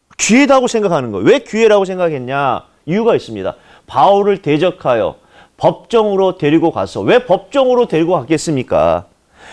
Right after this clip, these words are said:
유대인이라면 유대인 사회에서 처리하면 되지만 바울은 유대인이면서 로마 시민권자입니다. 로마 시민권자는 유대인들이 함부로 할 수 없어요. 그러니까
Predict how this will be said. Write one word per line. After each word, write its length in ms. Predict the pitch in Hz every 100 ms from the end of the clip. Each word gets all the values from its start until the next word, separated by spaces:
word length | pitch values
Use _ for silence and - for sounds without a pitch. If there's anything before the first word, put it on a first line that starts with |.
| - - -
유대인이라면 1040 | 180 214 294 294 277 196 190 214 226 170
유대인 400 | 131 175 269 294
사회에서 680 | 277 269 269 233 220 - 233
처리하면 500 | - 311 277 240 226
되지만 760 | 131 113 139 170 214 180 104 - _ _ _
바울은 600 | - 147 214 240 262 170
유대인이면서 1200 | 147 160 262 294 262 190 156 165 175 185 151 107
로마 300 | 110 156 226
시민권자입니다. 1040 | 226 - 330 330 247 156 110 90 85 65 - _ _ _ _ _ _
로마 500 | 123 180 240 269 254
시민권자는 1120 | 214 - 302 320 254 220 147 139 233 202 101 -
유대인들이 440 | 135 220 269 247
함부로 420 | 240 - 381 349
할 100 | 240
수 120 | 190 175
없어요. 440 | 113 - 135 101
그러니까 640 | 208 226 214 233 247 262